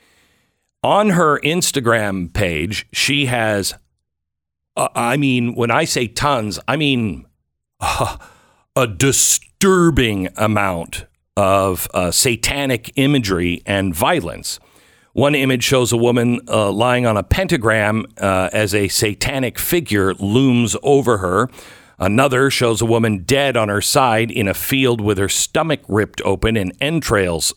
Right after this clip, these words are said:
spal-, uh, sprawling out on the grass beneath her. Third photo is a vintage-style men's bedroom, but covered in blood and bullets and broken glass.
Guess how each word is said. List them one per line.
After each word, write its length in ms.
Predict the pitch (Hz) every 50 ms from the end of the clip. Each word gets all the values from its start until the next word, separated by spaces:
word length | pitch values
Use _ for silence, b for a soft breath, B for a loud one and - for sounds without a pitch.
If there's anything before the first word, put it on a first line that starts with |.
| -
spal-, 420 | - - - - 113 104 104 104 -
uh, 200 | - 107 95 90
sprawling 580 | 87 - - - - 117 110 110 107 110 107 104
out 220 | 104 101 101 98
on 140 | - - 101
the 80 | 98 95
grass 280 | 87 101 101 101 -
beneath 400 | - - 98 98 117 135 120 -
her. 200 | 92 87 92 123 b b b b b b b b b b
Third 380 | - - - 170 185 185 156 -
photo 580 | - 139 123 120 117 117 120 135 151 151 104 -
is 200 | - 117 117 95
a 60 | 104 98
vintage-style 640 | 101 131 135 139 127 - - - 131 120 117 113
men's 340 | 107 107 117 120 117 110 92
bedroom, 520 | - 80 123 135 147 127 117 113 117 120 110
but 160 | 104 98 -
covered 340 | - 139 143 127 131 120 107
in 140 | 104 95
blood 360 | 87 90 107 120 127 127 127 117
and 200 | 110 98 92 87
bullets 340 | 117 123 127 123 110 -
and 160 | 110 101 92 85
broken 420 | 101 117 123 117 - 113 104 98
glass. 540 | 87 98 120 131 120 101 107 139 165 - -